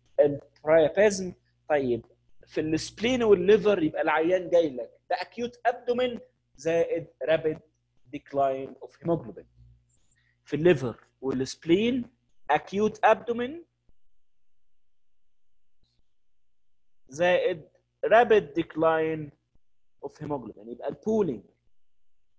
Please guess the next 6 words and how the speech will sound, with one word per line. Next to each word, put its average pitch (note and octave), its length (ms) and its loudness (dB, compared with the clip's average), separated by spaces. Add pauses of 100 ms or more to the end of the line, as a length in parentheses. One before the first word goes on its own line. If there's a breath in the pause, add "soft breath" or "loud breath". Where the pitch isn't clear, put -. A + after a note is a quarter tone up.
(2750)
inside F3 520 -8 (1500)
liver C3 440 -10 (680)
اللي G3+ 120 -10
هو G#3 60 -4
الهيباتيك G3+ 480 -2
sequestration - 680 -14